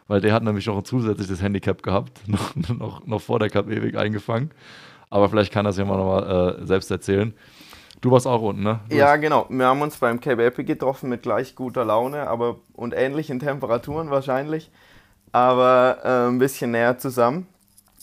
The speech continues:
Speaker 2: Es war auf jeden Fall auch geil, euch da jede Etappe zu sehen und immer weiter nach vorne, immer Attacke.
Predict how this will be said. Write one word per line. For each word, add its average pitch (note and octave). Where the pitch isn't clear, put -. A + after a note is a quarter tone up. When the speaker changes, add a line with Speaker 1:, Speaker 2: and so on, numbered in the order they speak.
Speaker 2:
Es A2
war C3
auf C#3+
jeden C#3
Fall C3
auch B2
geil, B2+
euch C3
da A2+
jede A#2+
Etappe B2+
zu C3
sehen A#2
und A#2+
immer A#2
weiter A#2
nach A#2+
vorne, C3
immer C3
Attacke. B2